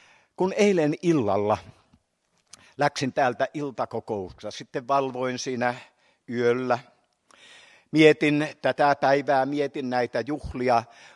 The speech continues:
Olen täysin tietoinen, niin te kuin minäkin, me olemme tulleet Naantalin olojuhlille saadaksemme sanan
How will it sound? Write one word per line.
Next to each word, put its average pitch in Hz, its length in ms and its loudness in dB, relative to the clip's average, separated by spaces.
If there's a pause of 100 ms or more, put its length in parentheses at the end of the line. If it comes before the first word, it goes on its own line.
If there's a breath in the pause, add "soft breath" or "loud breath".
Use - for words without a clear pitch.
Olen 151 320 2
täysin 170 600 2
tietoinen, 123 800 2
niin 131 200 -2
te 143 140 -4
kuin 131 200 -4
minäkin, 107 640 -2 (300 soft breath)
me 156 120 4
olemme 147 240 4
tulleet 139 520 0
Naantalin 143 800 -2
olojuhlille 117 1000 2 (100)
saadaksemme 117 800 -4
sanan 101 540 -6